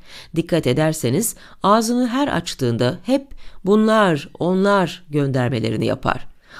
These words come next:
Otoriter yönetimlerin ve yöneticilerin karakteristiğidir bu. Çeperine topladığı kitleyi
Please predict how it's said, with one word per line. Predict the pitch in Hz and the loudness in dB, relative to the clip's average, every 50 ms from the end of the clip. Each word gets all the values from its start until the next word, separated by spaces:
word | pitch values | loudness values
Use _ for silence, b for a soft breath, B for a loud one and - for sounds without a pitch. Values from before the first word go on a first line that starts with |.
| B B B | B B B
Otoriter | 165 160 - 170 151 151 - 185 180 180 | -2 0 2 2 0 0 0 -2 -2 0
yönetimlerin | 165 147 135 123 123 123 - 127 127 123 117 131 196 233 214 | 0 0 0 0 0 -2 -2 -4 -2 0 0 0 0 0 2
ve | 175 127 | 2 2
yöneticilerin | 127 135 139 139 139 135 143 127 139 123 123 113 123 151 202 - - - - | 2 2 2 0 -2 -4 -4 -4 -2 0 0 0 0 0 -2 -4 -8 -16 -10
karakteristiğidir | - 175 151 143 135 135 - 139 123 123 120 - - 127 120 113 - - - - - | -6 -4 -2 -2 -2 -4 -2 -4 -2 -2 -4 -6 -4 -4 -4 -2 -2 -4 -6 -6 -6
bu. | - - - - - - - - B B B B B B B | -10 -10 -10 -14 -20 -20 -20 -20 B B B B B B B
Çeperine | B 277 269 269 302 302 294 285 330 320 | B 0 2 4 4 4 4 2 2 0
topladığı | 320 254 180 - - 135 120 - 117 110 | 0 -2 -2 0 0 -2 0 0 0 0
kitleyi | 104 - 160 - - - 127 117 120 - 180 131 | 0 -2 -6 -6 -2 0 0 2 2 2 0 -2